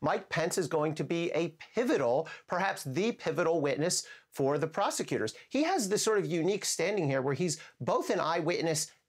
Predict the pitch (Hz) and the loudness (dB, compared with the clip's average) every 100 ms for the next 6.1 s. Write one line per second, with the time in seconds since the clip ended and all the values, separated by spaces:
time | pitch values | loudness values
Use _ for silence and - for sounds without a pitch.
0 | - 196 277 143 113 190 247 - 120 127 | -4 0 2 0 0 -2 -2 -2 -2 -2
1 | 113 131 240 196 175 156 135 147 139 135 | -2 -2 -2 0 2 2 2 0 -2 -2
2 | 139 139 143 - - - 151 139 - 285 | 0 0 0 -2 -12 -4 0 0 2 0
3 | 294 175 131 131 120 117 117 113 131 117 | 0 0 0 -2 -2 0 0 -2 -4 -4
4 | - 120 127 120 120 123 131 139 185 185 | -4 -2 -2 0 -2 0 0 0 2 2
5 | 139 139 165 151 156 131 135 160 147 143 | 2 2 2 2 2 2 2 2 2 2
6 | 135 | -2